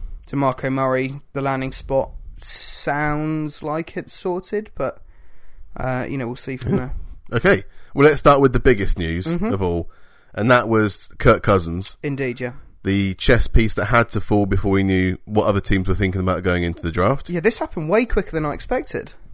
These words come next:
Speaker 2: Yeah?
Speaker 1: Mm.
Speaker 2: Well, he'd been kind of Instagramming, um, for opinions on who he should go to between the Jets and the Vikings.
Speaker 1: Yeah,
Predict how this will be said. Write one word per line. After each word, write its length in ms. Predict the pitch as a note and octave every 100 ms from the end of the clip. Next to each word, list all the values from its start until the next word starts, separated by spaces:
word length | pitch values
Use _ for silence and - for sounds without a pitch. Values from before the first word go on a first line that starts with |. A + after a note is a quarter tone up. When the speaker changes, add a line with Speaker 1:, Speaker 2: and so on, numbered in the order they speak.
| - -
Speaker 2:
Yeah? 180 | G3+ B3+ -
Speaker 1:
Mm. 360 | G3+ G3 C3 - - - - - - - -
Speaker 2:
Well, 420 | G#3 F#3+ E3+ D#3+ - - - -
he'd 260 | E3+ E3
been 220 | F#3+ F3
kind 200 | E3+ E3
of 120 | D3 C3+ - -
Instagramming, 840 | D3 C#3 B2 A#2+ A2+ A2 G#2+ G#2 - - - - - - -
um, 220 | C3+ A2+
for 260 | - A2 G#2+ -
opinions 400 | G#2+ B2 A2 G2+
on 140 | G#2
who 80 | G#2+
he 80 | G2+
should 120 | G2+
go 140 | A#2 G#2+
to 240 | - D2+ - - - -
between 360 | G#2 A2 G2
the 160 | F#2+ F#2
Jets 300 | F2 G2 -
and 100 | F#2
the 40 |
Vikings. 520 | F#2 F#2+ F2+ G#1+ - F3
Speaker 1:
Yeah, 440 | G3 F#3+ C#3+ C3